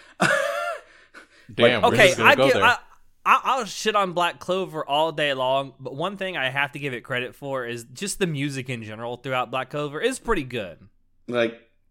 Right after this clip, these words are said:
Speaker 1: there's this good meme that there are no bad Black Clover openings, and I don't know
Speaker 2: It's
Speaker 1: if I
Speaker 2: true.
Speaker 1: agree. Mm,
Speaker 2: It's
Speaker 1: mm,
Speaker 2: true.
Speaker 1: but,
Speaker 2: It is
Speaker 1: but,
Speaker 2: a hundred percent
Speaker 1: but
Speaker 2: true.
Speaker 1: I will say, like, I, I vividly remember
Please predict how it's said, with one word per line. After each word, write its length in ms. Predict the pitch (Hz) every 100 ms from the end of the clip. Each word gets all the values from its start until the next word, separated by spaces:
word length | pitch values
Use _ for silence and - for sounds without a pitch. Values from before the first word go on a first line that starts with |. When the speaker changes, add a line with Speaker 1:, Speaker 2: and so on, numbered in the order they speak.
| -
Speaker 1:
there's 340 | 110 107 110
this 160 | 101 95
good 180 | 90 110
meme 460 | 98 95 98 101 - -
that 300 | 90 87 _ _ -
there 220 | 101 98
are 100 | 95
no 200 | 101 98
bad 400 | 90 92 92 85
Black 220 | 98 92
Clover 380 | - 90 87 95
openings, 560 | 98 92 101 101 101 - -
and 320 | 92 90 85 _ _ _
I 100 | -
don't 200 | 110 120
know 80 | 120
Speaker 2:
It's 220 | 196 -
Speaker 1:
if 80 | -
I 20 |
Speaker 2:
true. 220 | 160 214 156
Speaker 1:
agree. 240 | 160 - - - - _
Mm, 360 | - 170 170 151 - - _
Speaker 2:
It's 340 | 170 165 233 -
Speaker 1:
mm, 40 |
Speaker 2:
true. 200 | - 190
Speaker 1:
but, 180 | 170 135
Speaker 2:
It 80 | 165
is 160 | 175 160
Speaker 1:
but, 120 | 139
Speaker 2:
a 60 | 151
hundred 320 | 208 196 180 -
percent 380 | 180 202 175
Speaker 1:
but 80 | 147
Speaker 2:
true. 400 | 170 170 123 82 _ -
Speaker 1:
I 100 | 120
will 200 | 131 170
say, 440 | 170 131 101 90 -
like, 380 | 110 104 95 - -
I, 320 | 110 107 107 -
I 180 | 175 180
vividly 380 | 147 156 151
remember 640 | 123 101 95 95 101 104